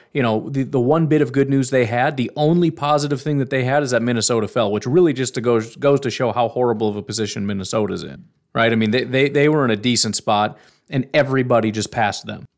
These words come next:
with the exception of the forty-niners who fell, but it sounds like the forty-niners are even ahead of them. So everything about that clip was just glorious.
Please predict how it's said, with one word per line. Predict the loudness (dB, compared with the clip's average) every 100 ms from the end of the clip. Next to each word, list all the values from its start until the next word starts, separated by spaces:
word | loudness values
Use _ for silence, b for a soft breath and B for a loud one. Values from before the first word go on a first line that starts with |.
| _ -4
with | 0
the |
exception | 0 2 0 2
of | -2
the |
forty-niners | 0 0 2 0 0 0
who | -2
fell, | 2 2
but | 2 -2
it |
sounds | 0 0 0
like | -4
the |
forty-niners | -2 0 2 0 0 -2
are | -2
even | -4 -6
ahead | -6 -8
of | -8
them. | -10 -16 _ -6
So | -4 2
everything | 2 4 2
about | 2 2 2
that | -2 0
clip | -2 -2
was | -2
just | -2 -2
glorious. | -2 -2 -4 -10